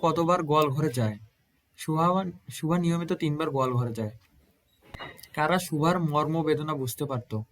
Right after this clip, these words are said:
শুভার গাভী দুটি। শুভা গল্পে কালো চোখের সাথে সাদৃশ্য রয়েছে কিসের? তো চঞ্চল বিদ্যুতের। মুখের ভাব বই আজন্মকাল, যাহার অন্য ভাষা নাই, তাহার কিসের ভাষার অসীম উদার? চোখের।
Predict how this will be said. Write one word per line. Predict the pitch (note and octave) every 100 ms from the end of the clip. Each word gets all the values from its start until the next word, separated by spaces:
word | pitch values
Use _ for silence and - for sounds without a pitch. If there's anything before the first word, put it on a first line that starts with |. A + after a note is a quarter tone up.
| _ _ _ _ _ _ _ _ _
শুভার | - D#3+ D3 E3
গাভী | D#3 C#3 D3
দুটি। | D3 B2+ A2+ A2 - _ _ _
শুভা | - - D#3 D#3+ F3+
গল্পে | E3+ E3+ F#3+ F#3+
কালো | F3 D#3 D#3
চোখের | D#3 D3+ E3+
সাথে | D#3 D#3+ F3 F#3 G3
সাদৃশ্য | - C#3+ C#3+ D3+ F3
রয়েছে | D#3+ D#3 F3+
কিসের? | E3+ C#3+ B2+ A#2+
তো | G3+
চঞ্চল | - E3+ E3 F3
বিদ্যুতের। | D3 D3 B2+ C3 A2+ G#2 - - _ _ _ _ D#3
মুখের | D#3 D#3 G3 F3
ভাব | B2 D#3 D3
বই | C#3 D3+ E3+
আজন্মকাল, | C#3 C#3 C#3+ D#3 E3 D3+ E3
যাহার | C#3 C#3 D3+
অন্য | D3 D3+ D3+ D3+
ভাষা | C#3 B2+ D#3
নাই, | C#3 D3 F3+
তাহার | D3 C#3+ D#3 E3 -
কিসের | - C#3 E3+ F3
ভাষার | C#3+ C3 D#3+ D3+
অসীম | C#3+ B2 E3 D3+
উদার? | B2 A2+ G#2+ - _ _ _ _ - _ - _ -
চোখের। | - D3+ C3+